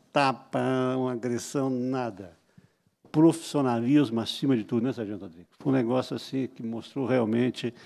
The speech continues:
o tanto que a nossa P M está preparada. Aquela desocupação, ali realmente era um barril de pólvora. E olha que a polícia fez e fez bem feito. Foi acusada de,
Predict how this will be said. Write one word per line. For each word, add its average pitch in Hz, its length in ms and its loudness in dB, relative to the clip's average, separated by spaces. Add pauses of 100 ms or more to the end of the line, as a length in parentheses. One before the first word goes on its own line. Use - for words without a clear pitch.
(480)
o 160 120 2
tanto 208 580 6
que 156 140 -4
a 143 80 2
nossa 143 400 2
P - 200 -4
M 131 340 2
está - 340 -8 (300)
preparada. 104 640 -4 (460)
Aquela 143 360 -4
desocupação, 131 1040 -2 (560)
ali 113 160 -4
realmente 117 500 0
era 117 120 -2
um 117 100 0
barril 107 320 -6
de 107 80 -12
pólvora. 95 560 -10 (1000)
E 120 220 0
olha 131 560 2 (160)
que 131 180 -4
a 120 120 0
polícia 120 520 -2
fez 135 600 -2
e 208 140 -6
fez 123 320 0
bem 117 160 4
feito. 104 320 -8
Foi 202 120 4
acusada 131 600 4
de, 104 400 2